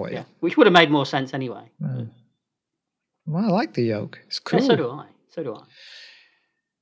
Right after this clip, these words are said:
Speaker 1: Maddox says they had to liquidize assets, so they would have never got the franchise that included taking Kit apart.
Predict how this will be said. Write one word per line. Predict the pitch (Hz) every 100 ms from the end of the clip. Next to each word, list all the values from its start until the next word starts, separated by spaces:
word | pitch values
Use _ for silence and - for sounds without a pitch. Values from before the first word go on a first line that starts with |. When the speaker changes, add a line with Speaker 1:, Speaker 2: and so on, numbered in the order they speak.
| 165
Speaker 1:
Maddox | 196 226 202 196
says | 170 156
they | 165
had | 151 156
to |
liquidize | 151 170 180 170 175 147 127
assets, | 147 123 165 165
so | 160
they | 147
would | 147 135
have |
never | 139 156 147
got | 156 151
the | 151
franchise | 131 - 170 160 151 - 123 135 143 -
that | 135
included | 135 139 147 143 143
taking | - 151 147 170 156
Kit | - 160 -
apart. | 131 - - 208 190 120 107 -